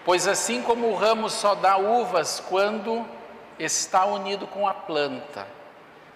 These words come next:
assim também vocês só podem dar frutos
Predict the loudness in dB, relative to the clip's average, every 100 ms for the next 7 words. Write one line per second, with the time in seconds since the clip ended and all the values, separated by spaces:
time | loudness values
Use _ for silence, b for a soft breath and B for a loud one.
0 | 0 0 0 -2 -2 -4 -2 -2 0 0
1 | 0 -2 -4 -4 -2 -2 -2 -2 -2 -4
2 | 0 2 4 2 -2 -4 0 0 -2 -10
3 | -6 -4 -2 -4 -8 -6 -6 -6 -10 -10